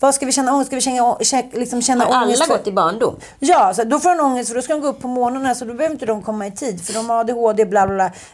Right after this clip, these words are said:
Speaker 1: Alltså, det blir en icke-värld när ingen vill ta ansvar för någonting.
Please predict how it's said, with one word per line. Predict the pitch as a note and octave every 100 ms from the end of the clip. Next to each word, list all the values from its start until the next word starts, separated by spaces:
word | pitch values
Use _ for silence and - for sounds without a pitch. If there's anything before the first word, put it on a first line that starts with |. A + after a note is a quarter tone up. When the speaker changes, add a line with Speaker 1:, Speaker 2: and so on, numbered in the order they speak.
| -
Speaker 1:
Alltså, | A#3+ A#3
det | G#3+
blir | G3+ A#3 C#4 B3+ C4
en | A#3+
icke-värld | - B3 - A#3 A3 A3+ A#3+ F#3+
när | F3+ G3
ingen | A3+ G#3+ G3+
vill | G3 F#3+
ta | G3
ansvar | - G#3+ F3+ - F#3
för | F3+
någonting. | G3 F#3 F3+ F3+ A3